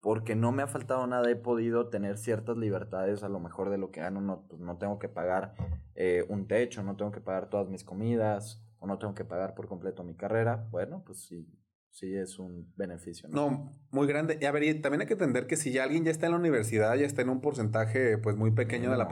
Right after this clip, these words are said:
Speaker 2: población, ¿no?
Speaker 1: Sí.
Speaker 2: De México, y si nos vamos al mundo, pues, se reduce muchísimo más. Entonces, también entender que si estás ahí, ya tienes un montón de ventajas, y tú seguramente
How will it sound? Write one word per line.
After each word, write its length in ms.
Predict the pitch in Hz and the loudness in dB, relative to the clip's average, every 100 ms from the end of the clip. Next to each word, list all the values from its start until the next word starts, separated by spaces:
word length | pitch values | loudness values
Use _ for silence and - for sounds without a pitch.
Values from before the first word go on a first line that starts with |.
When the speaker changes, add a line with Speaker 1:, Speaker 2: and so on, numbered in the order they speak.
| 107 | 2
Speaker 2:
población, 380 | 104 107 110 107 | 2 2 2 2
¿no? 120 | - | 0
Speaker 1:
Sí. 320 | 87 92 113 - - - | -2 -4 -4 -8 -14 -4
Speaker 2:
De 180 | 117 123 | 0 2
México, 540 | 143 180 165 220 269 | 2 0 2 2 2
y 80 | 120 | 0
si 140 | 117 | 2
nos 100 | 120 | 2
vamos 220 | 117 143 156 | 4 4 2
al 120 | 123 | 4
mundo, 400 | 123 139 151 156 | 4 4 4 2
pues, 240 | 110 107 | 0 -2
se 140 | - 107 | 2 4
reduce 400 | 107 110 110 139 | 6 6 6 4
muchísimo 480 | 117 110 110 110 | 4 2 2 4
más. 320 | 107 151 - - - _ _ _ _ - | 2 0 -4 -14 -20 _ _ _ _ -6
Entonces, 160 | 107 | -2
también 160 | 139 147 | 0 2
entender 220 | 147 131 | 2 0
que 60 | 135 | 0
si 100 | 139 | 0
estás 260 | - 143 143 | 0 0 2
ahí, 160 | 131 | 4
ya 140 | 135 135 | 4 2
tienes 280 | 135 139 143 | 0 2 2
un 200 | 143 147 | 4 6
montón 520 | 151 147 143 139 135 | 6 4 4 2 2
de 100 | 147 | 2
ventajas, 600 | 139 113 123 120 156 151 | 2 2 0 0 -2 -2
y 240 | 127 113 113 | 0 0 2
tú 120 | 156 | 2
seguramente 1040 | 165 165 175 185 180 175 160 185 - - | 4 4 4 4 2 2 2 0 -2 -12